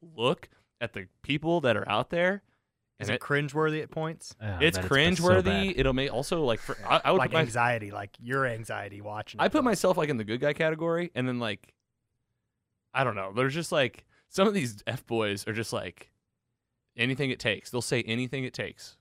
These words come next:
Speaker 1: to get laid. And it's just, like, about Nikki Glazer, you know, calling him out, and then these girls trying to f-, just find love. You know, these girls trying to find love, of course. F Boy Island, H B O Max.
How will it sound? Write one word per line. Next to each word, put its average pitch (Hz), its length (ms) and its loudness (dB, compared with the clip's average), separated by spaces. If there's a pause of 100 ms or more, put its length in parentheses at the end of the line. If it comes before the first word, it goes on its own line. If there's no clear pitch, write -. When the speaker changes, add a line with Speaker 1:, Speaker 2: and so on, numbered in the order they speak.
(200)
Speaker 1:
to 117 100 -8
get 95 140 -6
laid. - 280 -12 (920)
And 107 440 4
it's 117 160 -2
just, 143 200 0
like, 120 120 0
about 110 160 0
Nikki 117 280 -2
Glazer, 107 600 -2
you 107 60 -6
know, 92 140 -8 (100)
calling 107 320 2
him 113 100 2
out, 101 360 0 (160)
and 113 120 -4
then 107 120 -4
these 104 160 -6
girls 107 260 -4
trying 113 240 -2
to 107 60 -4
f-, 104 100 -14
just 107 180 -8
find 113 240 -2
love. 131 380 2 (100)
You 107 100 -8
know, 110 80 -2
these 107 120 -6
girls 113 160 -4
trying 107 140 -6
to 107 60 -12
find 113 200 -4
love, 101 180 -4
of 98 140 -12
course. 98 380 -8 (320)
F 175 160 0
Boy 185 180 4
Island, 135 400 0
H 127 180 -2
B 147 80 0
O 131 60 2
Max. 117 320 0